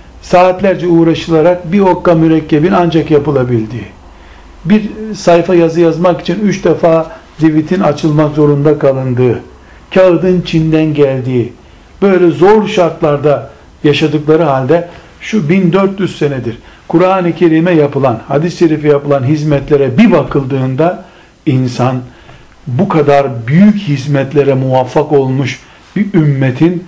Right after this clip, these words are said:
peygamberinin şerefini, peygamberinin ismini nasıl kıyamete kadar ebedileştirdiğini anlar. Bu böylece de Allah-u Teala'nın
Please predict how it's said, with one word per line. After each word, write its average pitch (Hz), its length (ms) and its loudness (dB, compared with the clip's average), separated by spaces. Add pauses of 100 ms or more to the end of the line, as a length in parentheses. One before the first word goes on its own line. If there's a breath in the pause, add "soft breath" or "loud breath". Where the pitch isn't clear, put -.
(280 loud breath)
peygamberinin 147 720 0
şerefini, 135 720 -2 (480 loud breath)
peygamberinin 143 840 0
ismini 151 540 -2 (320 loud breath)
nasıl 160 540 0
kıyamete 143 560 0
kadar 139 300 2 (320 loud breath)
ebedileştirdiğini 131 1300 0
anlar. 95 480 -6 (920 loud breath)
Bu 151 240 2
böylece 185 520 2
de 151 280 0
Allah-u 175 400 2
Teala'nın 151 720 0